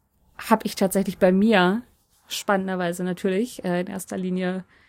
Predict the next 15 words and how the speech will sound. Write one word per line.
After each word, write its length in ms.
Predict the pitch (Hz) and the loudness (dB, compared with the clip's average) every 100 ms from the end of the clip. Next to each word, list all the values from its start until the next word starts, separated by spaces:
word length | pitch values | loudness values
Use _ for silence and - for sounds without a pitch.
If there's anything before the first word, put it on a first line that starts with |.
| _ _ - | _ _ -2
äh, 160 | 180 | 0
gemacht 400 | 175 180 277 - | 0 -2 -4 -4
und 100 | 196 | -8
mache 180 | 190 196 | -6 -6
es 100 | 196 | -8
immer 200 | 190 190 | -8 -8
wieder. 300 | 185 190 240 - _ _ _ _ _ _ _ _ - | -6 -8 -8 -14 _ _ _ _ _ _ _ _ -12
Weil 100 | 180 | -4
nur 100 | 165 | 0
dann 180 | 170 170 | 2 0
kann 180 | - 175 | 0 -2
ich 80 | 170 | -2
das 200 | 170 - | -6 -8
natürlich 360 | - 180 165 | -6 -4 -4
auch 180 | 160 165 | -6 -8